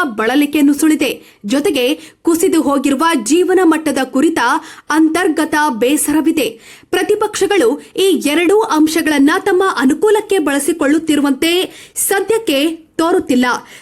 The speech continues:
ತಮ್ಮ ಪ್ರತ್ಯಸ್ತರಗಳನ್ನ ಇನ್ನೂ ಅನಾವರಣಗೊಳಿಸಬೇಕಿದೆ. ಮೋದಿ ಶಾ ಜೋಡಿಯನ್ನ ಮಾತ್ರವೇ ನೆಚ್ಚಿ ಕುಳಿತಿಲ್ಲ. ಮಹಿಳೆಯರ ಮತಗಳಿಗೆ ಬಹುದೊಡ್ಡ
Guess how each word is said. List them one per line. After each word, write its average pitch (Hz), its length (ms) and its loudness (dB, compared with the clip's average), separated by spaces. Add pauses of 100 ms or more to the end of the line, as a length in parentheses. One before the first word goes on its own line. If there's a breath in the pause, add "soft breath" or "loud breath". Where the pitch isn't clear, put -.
(120 loud breath)
ತಮ್ಮ 392 240 2
ಪ್ರತ್ಯಸ್ತರಗಳನ್ನ 330 1000 0 (240)
ಇನ್ನೂ 320 520 2 (160)
ಅನಾವರಣಗೊಳಿಸಬೇಕಿದೆ. 311 1700 0 (420 loud breath)
ಮೋದಿ 415 440 2
ಶಾ 330 280 -2
ಜೋಡಿಯನ್ನ 285 520 2 (100)
ಮಾತ್ರವೇ 285 840 -2
ನೆಚ್ಚಿ 330 340 0
ಕುಳಿತಿಲ್ಲ. 247 380 0 (400 loud breath)
ಮಹಿಳೆಯರ 359 580 2
ಮತಗಳಿಗೆ 285 680 0
ಬಹುದೊಡ್ಡ 277 680 -2